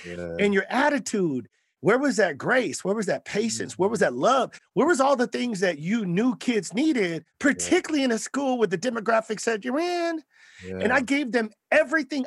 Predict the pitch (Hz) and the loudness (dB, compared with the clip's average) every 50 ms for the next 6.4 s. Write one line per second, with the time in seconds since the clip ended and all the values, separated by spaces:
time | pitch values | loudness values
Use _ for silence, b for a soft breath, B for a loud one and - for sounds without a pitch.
0 | - - 233 247 240 - 196 170 - - 147 - - 151 160 156 160 160 170 170 | -2 0 0 0 0 -2 -4 -4 -4 -6 -8 -8 -6 -6 -6 -6 -4 -4 -4 -4
1 | 175 175 170 165 170 165 226 294 - - 294 269 214 180 165 - - 202 202 190 | -4 -2 -2 -2 0 0 0 0 0 0 2 2 4 2 2 2 2 2 2 2
2 | 170 156 147 139 143 139 143 139 - - - 165 170 180 190 - 143 165 - - | 0 -2 -2 0 2 2 0 0 -2 0 2 4 4 4 2 -2 -8 -8 -2 2
3 | 180 208 233 202 175 - 180 160 151 151 - - _ - 160 156 139 123 139 175 | 2 4 4 4 2 2 2 0 0 -2 -6 -14 _ -8 -4 -4 -2 0 2 2
4 | 190 165 - 160 139 131 123 120 110 104 107 107 _ _ _ - 120 127 127 127 | 2 0 -2 -6 -6 -6 -6 -8 -10 -12 -14 -18 _ _ _ -8 -6 -4 -2 0
5 | 160 165 151 160 160 151 139 131 131 - - _ _ - - 147 151 156 151 135 | 0 0 0 0 0 0 0 0 -2 -6 -12 _ _ -6 -6 -4 -2 -2 -2 -2
6 | 185 214 226 175 120 92 - | -2 -2 -2 -2 -6 -8 -12